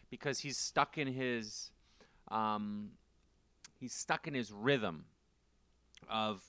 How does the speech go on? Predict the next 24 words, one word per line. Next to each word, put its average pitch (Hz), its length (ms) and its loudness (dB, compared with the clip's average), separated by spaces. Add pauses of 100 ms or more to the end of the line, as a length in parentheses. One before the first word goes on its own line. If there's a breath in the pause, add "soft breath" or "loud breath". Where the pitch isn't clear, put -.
the 113 100 -6
same 127 320 0
movies 123 380 0
and 113 120 0
mov-, 117 240 -2
over 110 280 0
and 107 80 0
over 110 240 2
and 107 80 -2
over 110 220 0
again. 123 400 -6
Same 113 360 -6
deep, 117 280 -8
same, 180 380 -2
like, 127 180 2 (160)
six - 560 -4 (300)
movies, 123 380 -4
and 127 100 -2
he, 113 160 -4 (420 soft breath)
or 214 100 0
ten 127 280 4
movies, 117 340 2
and 139 100 -4
he, 156 160 -4